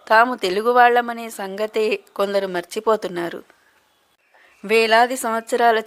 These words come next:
చరిత్ర కలిగిన గొప్ప జాతికి, గొప్ప సంస్కృతికి మనం వారసులం. దాన్ని పోగొట్టుకుంటే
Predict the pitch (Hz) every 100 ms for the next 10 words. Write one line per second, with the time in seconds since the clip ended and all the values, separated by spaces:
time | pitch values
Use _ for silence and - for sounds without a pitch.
0 | 202 208 247 240 220 208 202 196 190 -
1 | _ - 185 208 247 226 214 214 220 220
2 | 220 220 - - 202 202 247 240 214 208
3 | - 214 214 226 254 202 208 240 220 196
4 | 214 226 208 180 175 _ - _ - 180
5 | 190 208 202 196 202 240 254 247 220 208
6 | 196 185